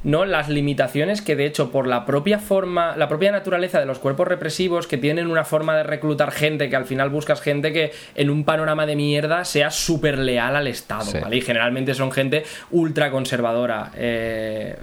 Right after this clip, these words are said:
Speaker 1: o sea, oscilan entre lo liberaldemócrata y los ultraconservadores, generalmente en la Policía Nacional y,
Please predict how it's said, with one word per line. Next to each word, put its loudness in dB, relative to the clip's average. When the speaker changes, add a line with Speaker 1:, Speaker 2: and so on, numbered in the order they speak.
Speaker 1:
o -8
sea, 2
oscilan 0
entre 0
lo 2
liberaldemócrata 0
y 0
los 0
ultraconservadores, 0
generalmente -2
en -4
la -2
Policía -4
Nacional -4
y, -4